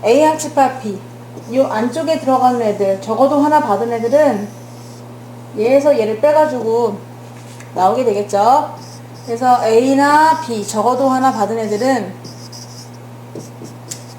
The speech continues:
이백에서 십칠을 빼라. 백팔십삼 명이다.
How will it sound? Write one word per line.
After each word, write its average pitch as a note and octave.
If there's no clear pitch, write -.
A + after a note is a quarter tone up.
이백에서 C4+
십칠을 D4
빼라. B3
백팔십삼 C#4+
명이다. B3